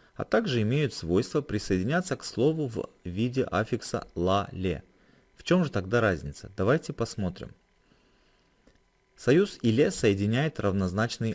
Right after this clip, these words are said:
объекты. Объекты объединяются в группу, и далее мы ведём речь об этой группе объектов. Получается, что речь идёт о нескольких предметах. В случае с послелогом «иле» ситуация другая.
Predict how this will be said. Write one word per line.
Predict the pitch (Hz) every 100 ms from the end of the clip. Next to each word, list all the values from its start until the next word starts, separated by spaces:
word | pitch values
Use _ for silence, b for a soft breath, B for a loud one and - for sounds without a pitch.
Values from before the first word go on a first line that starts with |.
| -
объекты. | 92 107 104 87 - - - _ -
Объекты | 90 85 117 175 - 196
объединяются | - 95 95 101 104 92 78
в | 78
группу, | 85 82 - 123 175 B B B
и | -
далее | 104 185 190 117
мы | 139
ведём | 110 90 101 87
речь | 123 151 -
об | 101 98
этой | 117 139
группе | 95 90 95 92 -
объектов. | 90 92 92 - - - _ -
Получается, | 92 101 156 143 98
что | - 127
речь | 175 190
идёт | 101 107 147 -
о | 95
нескольких | 90 131 - 117 - -
предметах. | - 104 98 101 90 90 - _ _ _ b b b b b b
В | -
случае | - 202 196 101
с | 80
послелогом | - 95 - 104 170 190 180
«иле» | - 139 156
ситуация | 143 - 95 101 - 110
другая. | 98 104 104 80